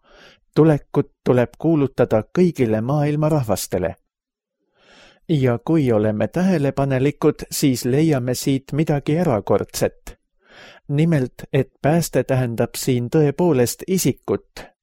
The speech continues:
mitte lihtsalt mingit sündmust. Näiteks rahva pöördumist Paabelist tagasi. Tuleb keegi, kellel on kaasas ka midagi,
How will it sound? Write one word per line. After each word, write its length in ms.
mitte 380
lihtsalt 540
mingit 400
sündmust. 680
Näiteks 680
rahva 440
pöördumist 680
Paabelist 580
tagasi. 520
Tuleb 300
keegi, 680
kellel 360
on 180
kaasas 560
ka 160
midagi, 540